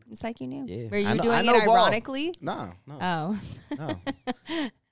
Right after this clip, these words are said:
Speaker 2: No, I was like, you know, honestly, I did it more to, like, curse them.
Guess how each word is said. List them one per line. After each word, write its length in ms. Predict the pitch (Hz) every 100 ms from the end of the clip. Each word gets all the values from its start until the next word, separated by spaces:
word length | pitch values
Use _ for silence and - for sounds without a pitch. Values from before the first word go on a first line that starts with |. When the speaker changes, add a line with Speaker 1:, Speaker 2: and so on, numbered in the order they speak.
| _ _ - -
Speaker 2:
No, 320 | 107 135 101
I 80 | 90
was 120 | 101
like, 340 | 107 101 101 -
you 120 | 123
know, 220 | 98 90 98 _ _ _ _
honestly, 600 | - 127 135 135 113 113 - _ _ _ _ -
I 100 | 101
did 180 | 101 113
it 60 | 104
more 180 | 101
to, 100 | 101
like, 180 | 98 87
curse 300 | - 92 98
them. 260 | - 117